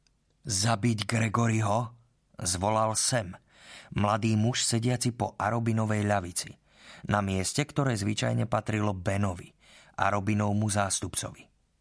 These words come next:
Selena veľmi dobre vedela, čo si o nej Sam Cortland myslí.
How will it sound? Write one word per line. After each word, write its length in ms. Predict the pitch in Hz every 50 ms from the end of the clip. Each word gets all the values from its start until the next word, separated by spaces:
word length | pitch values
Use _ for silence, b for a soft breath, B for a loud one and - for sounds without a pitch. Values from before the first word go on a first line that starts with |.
| _ _ _ _ _ _ _ _
Selena 560 | _ - - - 135 123 120 120 117 113 110 107
veľmi 400 | 98 104 110 117 117 117 117 107
dobre 320 | 113 110 101 113 117 113
vedela, 400 | 110 113 110 110 110 107 104 101
čo 160 | - 123 123
si 160 | - - -
o 80 | - 131
nej 240 | 123 113 101 95 90
Sam 480 | - - - 123 127 127 131 127 -
Cortland 640 | - - 110 107 101 - - 104 101 98 95 90 - - 95
myslí. 400 | 95 95 - - - 92 -